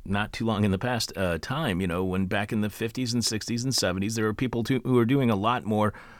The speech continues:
repairs and maintenance to what they had than they are now. A lot of that is because of computerization. You would have to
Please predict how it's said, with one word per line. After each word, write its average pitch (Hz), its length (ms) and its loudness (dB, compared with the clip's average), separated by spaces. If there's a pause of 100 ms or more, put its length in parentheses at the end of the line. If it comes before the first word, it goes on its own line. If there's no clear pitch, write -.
(160)
repairs 127 640 6
and 110 300 4 (300)
maintenance 107 540 4
to 101 120 -4
what 107 180 0
they 104 160 2
had 117 340 2 (460)
than 123 220 8
they 117 200 6
are 101 280 4
now. 90 260 2
A - 20 -2
lot 101 200 2
of 107 80 2
that 110 120 4
is 104 120 2
because 107 360 2
of 107 140 2 (480)
computerization. 123 1000 4
You 98 240 2
would 98 140 0
have 104 220 0
to 104 300 2